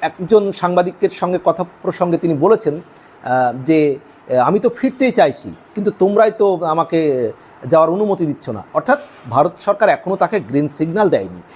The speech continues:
তাই ভারত সরকার যখনই তার নিরাপত্তার দিকটি সুনিশ্চিত বুঝতে পারবে বা করতে পারবে, তখনই কিন্তু গ্রিন সিগন্যাল দিয়ে দেবে এবং সেটা সময় কিন্তু আর বেশি দিন নেই, শেখ হাসিনা ফিরবেন। আর এই যে সার্বিক পরিস্থিতি, বিশ্বের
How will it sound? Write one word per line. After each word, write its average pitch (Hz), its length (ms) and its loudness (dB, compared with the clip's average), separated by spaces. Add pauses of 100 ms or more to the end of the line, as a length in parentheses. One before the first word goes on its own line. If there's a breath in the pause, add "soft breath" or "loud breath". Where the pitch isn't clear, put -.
(140 loud breath)
তাই 165 100 2
ভারত 170 280 2
সরকার 247 360 -2
যখনই 196 300 0
তার 202 180 4
নিরাপত্তার 233 600 -2
দিকটি 180 240 -6
সুনিশ্চিত 190 440 -2 (200)
বুঝতে 170 300 2
পারবে 170 280 0
বা 151 160 0
করতে 180 300 -2
পারবে, 170 260 2 (400 loud breath)
তখনই 254 220 0
কিন্তু 226 200 -2
গ্রিন 185 240 2
সিগন্যাল 160 340 0
দিয়ে 208 160 2
দেবে 92 200 -8 (280 loud breath)
এবং 254 200 2
সেটা 240 400 2
সময় 240 520 0
কিন্তু 226 260 -2
আর 190 60 4
বেশি 165 320 -2
দিন 156 220 0
নেই, 180 220 2 (340 loud breath)
শেখ 175 120 -2
হাসিনা 170 220 0
ফিরবেন। 147 320 0 (380 loud breath)
আর 139 180 4 (440)
এই 190 80 -6
যে 226 140 2 (100)
সার্বিক - 720 -2
পরিস্থিতি, 180 480 0 (840)
বিশ্বের 190 440 2